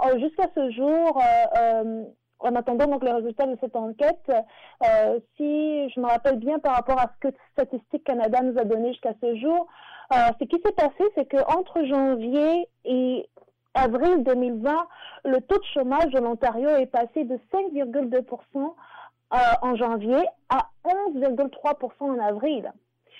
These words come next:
En, en d'autres termes, le nombre de personnes au chômage est passé, euh, de environ quatre cent quinze mille trois cents à huit cent vingt-deux mille quatre cents,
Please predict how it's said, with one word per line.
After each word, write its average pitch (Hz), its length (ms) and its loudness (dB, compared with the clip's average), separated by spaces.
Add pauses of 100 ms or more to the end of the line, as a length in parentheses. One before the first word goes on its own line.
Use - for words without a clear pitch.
(380)
En, 269 240 -2
en 254 40 2
d'autres 311 320 0
termes, 330 340 2
le 269 80 2
nombre 330 280 0
de 311 60 -2
personnes 269 520 -2
au 262 40 0
chômage 269 520 -2
est 262 80 0
passé, 302 680 0
euh, 254 240 4
de 233 460 2 (560)
environ 269 440 2
quatre 415 240 -2
cent 339 140 -4
quinze 311 300 -2
mille 285 180 0
trois 254 260 0 (100)
cents 403 460 2
à 247 400 2
huit 339 180 0
cent 339 140 -2
vingt-deux 269 320 4
mille 294 180 2
quatre 233 280 -2
cents, 190 160 -8